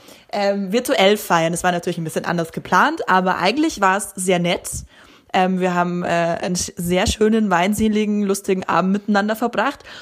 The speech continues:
Und irgendwann im Laufe meines, äh, meiner virtuellen Geburtstagsfeier haben wir, sind wir drauf gekommen, dass wir sehr gerne über Serien sprechen natürlich, das machen ja viele, aber wir philosophieren auch wahnsinnig gerne über Snacks. Und wie wichtig einfach der passende Snack zur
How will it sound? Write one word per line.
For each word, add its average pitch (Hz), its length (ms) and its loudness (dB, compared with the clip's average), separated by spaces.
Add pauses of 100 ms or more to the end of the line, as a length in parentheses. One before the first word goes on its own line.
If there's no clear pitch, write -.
(100)
Und 185 100 -4
irgendwann 247 300 0
im 196 100 0
Laufe 226 280 0
meines, 202 400 0
äh, - 220 -2
meiner 185 340 0
virtuellen 214 420 2
Geburtstagsfeier 196 920 0 (540)
haben 208 220 0
wir, 208 280 0
sind 220 120 0
wir 208 80 0
drauf 208 180 -4
gekommen, 220 260 0
dass 214 160 -2
wir 208 80 4
sehr 202 220 2
gerne 208 300 0
über 190 460 2 (340)
Serien 180 420 2
sprechen 214 400 2
natürlich, 262 420 2
das - 160 -8
machen 180 180 -2
ja 175 100 -4
viele, 208 340 -2
aber 208 300 2
wir 208 100 0
philosophieren 196 540 0
auch 175 120 -10
wahnsinnig 214 480 0
gerne 180 260 0
über 196 200 -2
Snacks. 262 520 -2 (500)
Und 240 460 4
wie 214 160 4
wichtig 247 320 -2
einfach 214 300 0
der 190 100 0
passende 208 480 -2
Snack 196 420 -4
zur 208 340 0